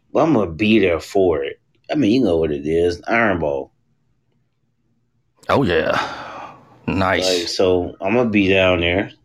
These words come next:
Speaker 1: I mean, shoot.
Speaker 2: Yeah. Classic shit, man. Gotta do that. Gotta do that,
Speaker 1: But,
Speaker 2: man. Well
Speaker 1: um, like, one thing, like, what I, what I wanna do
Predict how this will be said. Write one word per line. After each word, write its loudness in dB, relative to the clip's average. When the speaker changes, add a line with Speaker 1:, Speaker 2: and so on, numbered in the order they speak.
Speaker 1:
I -14
mean, 0
shoot. 2
Speaker 2:
Yeah. 2
Classic -2
shit, 0
man. 2
Gotta 0
do 0
that. -2
Gotta -2
do 2
that, 2
Speaker 1:
But, 0
Speaker 2:
man. 2
Well 2
Speaker 1:
um, -6
like, 0
one 0
thing, 2
like, 0
what 0
I, 2
what 0
I 4
wanna 2
do 2